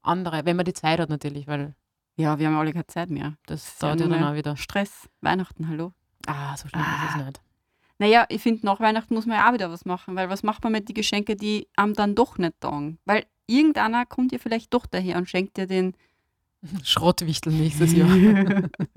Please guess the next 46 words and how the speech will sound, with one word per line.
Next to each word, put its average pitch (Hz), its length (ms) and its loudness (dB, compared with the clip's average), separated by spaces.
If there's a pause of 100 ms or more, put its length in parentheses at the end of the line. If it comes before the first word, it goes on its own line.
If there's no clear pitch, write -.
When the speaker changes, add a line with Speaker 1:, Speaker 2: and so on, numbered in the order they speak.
(1200)
Speaker 2:
Aber 170 200 0
ich - 280 0
mein, 190 260 2 (320)
aber 190 240 6
gibt's 240 220 0
irgendwas, 240 240 2
was 220 120 0
da 208 120 0 (200)
du 247 340 4
wirklich 233 380 0
wünschst? 214 440 0
Also 180 240 -2
wo 196 100 -8
du 214 100 4
dir 202 140 0
denkst, 196 260 0 (440)
Speaker 1:
Hm. 185 220 -10 (340)
Speaker 2:
„Das 208 140 -4
brauche 175 280 2
ich 269 60 2
jetzt?“ 311 360 -2
Speaker 1:
Na. 175 260 -8 (640)
Speaker 2:
Na, 190 280 -10 (100)
hast 220 180 -2
du - 40 -8
Speaker 1:
Das - 40 -4
Speaker 2:
alles. 202 140 2
Speaker 1:
ist 254 100 2
halt 233 100 2
so 185 60 0
schwierig 202 300 0
mit 185 120 -2
erwachsenen 180 400 -2
Menschen, 165 280 -6
weil 156 380 -6
wenn 170 120 -4
die 175 80 -8
was 180 100 -4
brauchen, 156 300 -4
kaufen 165 340 -8
sie 165 100 -10
es 165 200 -12
eh 160 120 -10
selber. 156 420 -12 (320)
Speaker 2:
Meistens. 175 540 -8
Speaker 1:
Ja. 175 280 -8